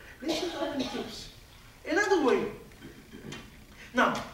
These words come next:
what exactly happened? And with that, I'm gonna conclude, and I will leave, I will leave you a few, few minutes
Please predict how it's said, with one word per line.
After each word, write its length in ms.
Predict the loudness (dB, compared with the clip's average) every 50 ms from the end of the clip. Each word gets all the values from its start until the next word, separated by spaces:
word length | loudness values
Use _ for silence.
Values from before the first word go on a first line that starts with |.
| -12 -12 -12 -6 0
what 220 | 0 2 2 2
exactly 520 | 0 -2 -2 -2 0 0 0 0 0 0 0
happened? 360 | 0 0 -2 -2 -4 -4 -4 -4
And 100 | -4 0
with 80 | 2
that, 120 | 4 4 4
I'm 120 | 4 2 0
gonna 140 | 0 -2
conclude, 520 | 0 -2 -2 -4 -2 0 2 2 2 0 -4 -8 -12 -18 -16 -10 -4
and 100 | 2 2
I 40 | 2
will 140 | 2 2
leave, 220 | -2 -4 -4 -6 -8 -10 -12 -16 -18 -18 -14 -8
I 40 | -6
will 100 | -4 -2
leave 180 | -2 -2 -2 -2
you 280 | -2 -2 -2 -4 -4 -8 -12 -16 -18 -18
a 120 | -18 -16
few, 300 | -12 -8 -6 -6 -6 -6
few 160 | -6 -6 -6
minutes 320 | -4 -4 -2 -2 -4 -6